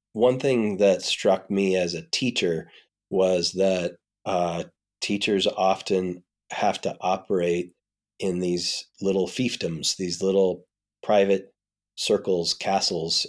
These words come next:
um, on their own. And even though they're a part of a school, um,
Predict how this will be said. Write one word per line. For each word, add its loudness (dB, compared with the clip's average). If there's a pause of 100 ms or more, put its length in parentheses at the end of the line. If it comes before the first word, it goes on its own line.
um, -2 (100)
on 2
their -2
own. 0 (120)
And 0
even 0
though 0
they're 2
a -6
part 2
of -4
a -10
school, 0 (560)
um, -2